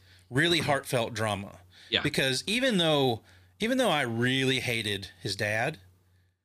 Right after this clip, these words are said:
Speaker 1: when he
Speaker 2: Yeah.
Speaker 1: kills him, I felt so bad
Speaker 2: Oof.
Speaker 1: for
Speaker 2: Yeah.
Speaker 1: Peacemaker.
Speaker 2: Absolutely.
Speaker 1: And, and it's, you know, and everybody's telling him the whole, the whole show. It's like, "This guy's a bad guy. He's a bad
Speaker 2: You
Speaker 1: guy."
Speaker 2: should,
Speaker 1: But he,
Speaker 2: you gotta
Speaker 1: he's,
Speaker 2: kill him.
Speaker 1: he's my fucking dad.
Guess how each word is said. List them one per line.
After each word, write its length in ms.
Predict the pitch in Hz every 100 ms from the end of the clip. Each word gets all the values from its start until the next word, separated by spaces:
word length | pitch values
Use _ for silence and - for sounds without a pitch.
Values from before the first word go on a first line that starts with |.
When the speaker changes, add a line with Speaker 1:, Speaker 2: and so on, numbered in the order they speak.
| _ _ _
Speaker 1:
when 120 | 156
he 80 | 147
Speaker 2:
Yeah. 80 | 110
Speaker 1:
kills 260 | 160 202
him, 300 | 156 127 123 -
I 160 | 127 139
felt 680 | - - - - 165 - -
so 480 | - - 139 139 156
bad 480 | 139 143 160 117
Speaker 2:
Oof. 160 | 107 - - - -
Speaker 1:
for 100 | 123
Speaker 2:
Yeah. 200 | - 90
Speaker 1:
Peacemaker. 600 | 80 110 101 98 98 104 - - _ _
Speaker 2:
Absolutely. 500 | - 117 147 165 90
Speaker 1:
And, 100 | 87 87
and 120 | 170 175
it's, 160 | 165
you 60 | 196
know, 180 | 147 135 - - _
and 80 | 165
everybody's 380 | 202 240 214 -
telling 240 | 185 233
him 40 | 156
the 40 |
whole, 200 | 127 143 139
the 100 | 131
whole 160 | 120 143
show. 240 | - 202
It's 120 | 127 107
like, 100 | 117
"This 140 | 107
guy's 180 | 127 143
a 40 |
bad 200 | 151 175
guy. 200 | 180 208
He's 120 | 104
a 20 | 104
bad 200 | 143 196
Speaker 2:
You 60 |
Speaker 1:
guy." 40 | 175
Speaker 2:
should, 100 | 123
Speaker 1:
But 60 | 135
he, 100 | -
Speaker 2:
you 160 | 107
gotta 160 | 107 101
Speaker 1:
he's, 80 | -
Speaker 2:
kill 180 | 101
him. 220 | 82 85 85 -
Speaker 1:
he's 280 | 202 233 214
my 140 | 208
fucking 500 | - 208 226 202 135
dad. 540 | 107 - 185 - -